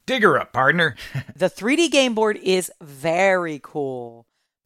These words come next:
Speaker 2: but the grrr factor was a little too high and a little too
Speaker 1: <laughs>
Speaker 2: personal for me, so I'm gonna bury it.
Speaker 1: Grrr factor. I like that.
Speaker 2: <laughs> Evan,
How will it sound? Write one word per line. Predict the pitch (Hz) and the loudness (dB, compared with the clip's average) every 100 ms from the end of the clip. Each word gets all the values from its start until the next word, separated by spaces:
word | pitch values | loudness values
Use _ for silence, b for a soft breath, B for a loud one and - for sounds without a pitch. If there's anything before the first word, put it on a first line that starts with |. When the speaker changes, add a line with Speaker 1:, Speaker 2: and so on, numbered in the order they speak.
| - | -6
Speaker 2:
but | 180 - | -6 -4
the | 262 | -10
grrr | 190 190 277 294 285 220 214 214 208 | -8 -2 0 0 2 2 2 2 0
factor | 185 208 190 - 190 | 0 0 0 0 -4
was | 175 175 | -2 -4
a | 170 | -4
little | 165 240 480 508 | -6 -4 0 -2
too | - 349 285 | 0 0 0
high | 240 214 208 | 2 4 2
and | 208 175 185 | 2 0 0
a | 180 | 2
little | 214 294 | 2 0
too | 277 277 | 0 -4
Speaker 1:
<laughs> | 139 | 2
Speaker 2:
personal | 240 226 202 175 | 2 4 0 -2
for | 160 190 | -4 -6
me, | 170 156 139 | -4 -6 -6
so | 139 - 175 | -6 0 0
I'm | 180 226 226 | 0 0 0
gonna | 226 | 0
bury | 190 165 147 143 143 | 0 -2 -2 -6 -8
it. | 143 _ _ _ - b b - | -10 _ _ _ -20 b b -4
Speaker 1:
Grrr | 190 208 208 | 2 4 4
factor. | - 117 - 117 | 4 0 2 2
I | 127 | 2
like | 127 170 185 - | 0 -8 -10 -14
that. | 80 - - 139 | -16 -16 -12 -8
Speaker 2:
<laughs> | 127 127 - | -8 -4 4
Evan, | 294 247 180 | 4 4 0